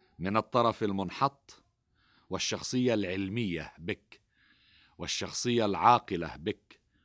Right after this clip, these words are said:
والشخصية الريادية المحاورة فيك، حيث تمتص بشخصيتك الأولى استفزازاتهم وجهالاتهم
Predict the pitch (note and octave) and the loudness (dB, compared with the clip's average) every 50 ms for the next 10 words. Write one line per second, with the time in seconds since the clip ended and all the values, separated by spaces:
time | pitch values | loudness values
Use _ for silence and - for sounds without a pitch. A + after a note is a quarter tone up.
0 | _ - E2 F2 - - G2+ F#2+ - - - B2+ A#2+ A2+ G#2+ G2+ G2+ A2 A2 G#2+ | _ -12 -10 -8 -8 -6 -8 -8 -6 -4 -4 0 0 0 0 2 2 2 2 2
1 | G#2 G2+ F#2+ B2 B2 G2 F#2 E2+ E2+ E2+ F2+ - - B2+ C3+ C#3 B2 G2+ F2 D#2+ | 0 -2 -2 -4 -4 -2 -2 -4 -4 -6 -8 -8 -4 -2 -2 0 0 -2 -4 -4
2 | D#2+ D#2 - _ _ _ _ - - - A2 G#2+ F#2 - _ - - _ _ _ | -6 -10 -14 _ _ _ _ -16 -8 -6 -4 -4 -4 -6 _ -20 -20 _ _ _
3 | _ _ _ _ _ _ _ - - - _ - - - C3 B2 A2+ - _ - | _ _ _ _ _ _ _ -20 -20 -20 _ -10 -2 0 0 0 0 -2 _ 0
4 | A2 A2 G#2+ G2+ - - C#3+ C3 - - - - - F#2 G2+ F#2 - A2 G2 G#2 | 0 0 0 0 2 4 4 4 4 2 -4 -6 -6 -6 -6 -4 -4 -6 -6 -8
5 | - - G#2 G2+ A#2+ A#2+ - B2+ G2+ - A#2+ A2 A2+ G#2+ A#2 A#2 G2+ F2 D#2 C#2+ | -6 -4 -2 -2 -2 -2 -4 -6 -6 -4 -4 -4 -2 -2 0 0 0 -2 -4 -6
6 | C#2 _ _ _ _ _ _ _ - - - - G#2 - - F#2 F#2 G2+ G2 F#2+ | -10 _ _ _ _ _ _ _ -14 -14 -6 -6 -6 -6 -6 -4 -2 0 0 0
7 | E2+ F#2+ A#2 B2+ A#2+ - - A2 G2 G#2+ G2 F#2+ F#2+ F#2 E2+ G2 F#2 D#2+ G2 F#2+ | 0 0 -2 -2 -2 -4 -4 -4 -4 -4 -4 -4 -4 -4 -2 -4 -2 -2 -2 -2
8 | F#2+ F#2 G#2 A2 A#2+ A#2 - - F#2+ D2 E2 E2 D2+ C#2+ C2 | -2 -2 -2 -4 -4 -6 -8 -8 -10 -8 -8 -8 -10 -10 -14